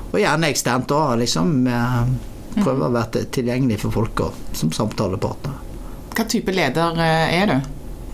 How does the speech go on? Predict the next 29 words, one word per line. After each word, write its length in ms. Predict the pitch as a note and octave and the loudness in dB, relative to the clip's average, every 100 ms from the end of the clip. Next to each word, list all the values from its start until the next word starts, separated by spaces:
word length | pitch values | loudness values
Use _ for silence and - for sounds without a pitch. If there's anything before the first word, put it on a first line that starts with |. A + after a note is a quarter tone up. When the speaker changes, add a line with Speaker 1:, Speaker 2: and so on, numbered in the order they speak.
| - - - - - - | -10 -10 -10 -10 -8 -4
Speaker 1:
Nei, 180 | - A2+ A2+ | -2 0 2
jeg 220 | B2 A#2+ | 2 2
er 140 | A#2+ | 2
jo 160 | A#2 A2+ | 2 2
en, 260 | A2 G#2 A2 | 2 2 2
ehm, 460 | G#2+ G#2+ G#2+ G2+ G2 - - - A2 | 2 2 2 2 -2 -6 -10 -2 0
en 100 | A#2+ | 2
veldig 240 | A2+ A2+ G2 | 2 2 2
am-, 120 | G2+ | 2
jeg 120 | A#2+ B2+ | 0 0
tror 160 | D3 | -2
folk 200 | - C3+ | 0 0
oppfatter 360 | B2 B2 A#2+ - | 0 -2 -4 0
meg 140 | G#2+ | 0
som 160 | A2+ A2+ | 2 2
veldig 240 | G#2 A2 | 2 2
engasjert. 760 | - G#2+ F#2+ C3 D#3+ F3+ - - - - - - - | 2 2 2 2 0 -2 -8 -10 -10 -10 -10 -12 -6
Og 280 | C#3 E3 D#3+ | 0 0 0
så, 80 | C3+ | 0
så, 200 | D3 C#3 B2+ B2 C3 B2 - | 0 0 0 -2 -2 -6 -4
så, 240 | D3+ D3 - - - - | 0 -2 -2 -12 -14 -6
så 280 | - D3+ D3 | -2 0 2
hører 260 | A#2+ A#2+ C#3 | 2 2 2
jeg 100 | D3+ | 2
folk 180 | C#3 | 0
si 140 | C3+ C3+ | 0 0
at 140 | C3+ | 0
jeg 180 | C3+ B2+ | 2 2
er 220 | B2+ B2+ | 2 0